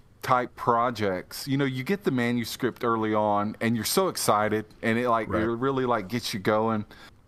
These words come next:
Speaker 1: get
Speaker 2: Right.
Speaker 1: excited for the game. And then you're just kind of like, after you read through this, you're like, "Man, well, I've kinda read through all this," but these stretch goals,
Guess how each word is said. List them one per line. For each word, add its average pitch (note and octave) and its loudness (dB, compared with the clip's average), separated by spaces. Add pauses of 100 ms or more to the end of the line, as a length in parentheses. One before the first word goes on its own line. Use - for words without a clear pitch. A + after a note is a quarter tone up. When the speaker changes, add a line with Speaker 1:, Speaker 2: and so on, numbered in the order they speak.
(240)
Speaker 1:
get C3+ 2
Speaker 2:
Right. B2+ 2
Speaker 1:
excited A#2 0
for A#2+ -6
the G#2+ -2
game. A2 -2 (500)
And C3 0 (420)
then C#3+ 2
you're D3+ 0
just C3+ -4
kind F3 2
of E3 -2
like, C#3 0
after D3 0
you C3 0
read D3+ 0
through D#3+ 0
this, E3+ -4
you're C#3 0
like, - -2
"Man, D#3+ 0
well, B2 2
I've B2 -2
kinda D#3 0
read B2+ -2
through A#3+ 2
all A2+ 2
this," F#2+ 0
but B2 2 (580)
these C#3 0
stretch - -2
goals, A#2+ 2